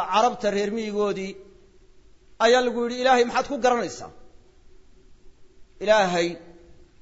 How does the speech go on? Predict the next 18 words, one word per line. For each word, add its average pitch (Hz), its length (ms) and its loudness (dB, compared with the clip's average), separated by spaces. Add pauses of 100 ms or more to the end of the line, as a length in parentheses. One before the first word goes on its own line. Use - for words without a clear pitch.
maxaad 214 360 0
ku 262 80 -6
aqoonsanaysaa, 196 960 -2
ku 190 80 -8
garanaysaa?" 156 520 -8 (1800)
Dabeedna 254 280 4
wuxuu 302 300 2
yidhi, 269 140 6
"Albacratu 269 640 2
tadullu 269 340 0
cala 254 220 4
albaciir." 233 380 0 (2250)
Saaladu 240 600 2
waxay 226 280 0
ku 220 120 -10
tusisaa 165 640 -4 (640)
tuluddii 226 480 -6
martay. 160 400 -10